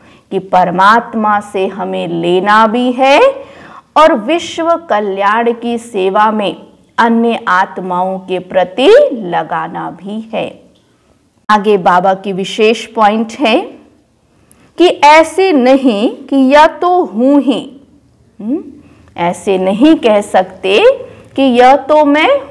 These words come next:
हूँ ही, शांत स्वरूप तो हूँ ही,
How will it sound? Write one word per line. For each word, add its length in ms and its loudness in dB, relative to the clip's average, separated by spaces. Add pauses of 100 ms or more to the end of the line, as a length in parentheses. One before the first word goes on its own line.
हूँ 240 4
ही, 380 -2 (760)
शांत 540 2
स्वरूप 600 2 (100)
तो 180 4
हूँ 300 4
ही, 320 0